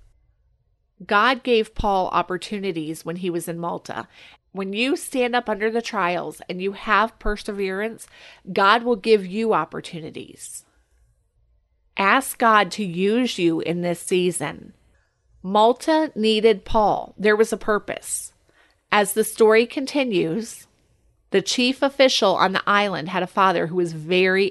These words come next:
ill, and Paul was able to go see this man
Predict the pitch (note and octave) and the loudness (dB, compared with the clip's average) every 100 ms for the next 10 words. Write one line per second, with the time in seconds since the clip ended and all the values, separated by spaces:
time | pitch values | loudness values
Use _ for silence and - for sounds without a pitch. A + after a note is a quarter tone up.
0 | - D3+ - - - _ - - - - | 0 0 0 -6 -16 _ -20 -20 -20 -10
1 | F#3 G#3 A3 C4 C4 A#3+ A3 G3 F#3+ F#3+ | -2 4 4 4 6 6 6 0 0 4
2 | G#3 C4+ - C4 B3+ B3 - _ _ - | 4 2 -2 -2 -2 -4 -8 _ _ -4
3 | F#3+ G3 - G#3+ G#3+ E3 D#3 | -2 -2 -4 -4 -2 -4 -6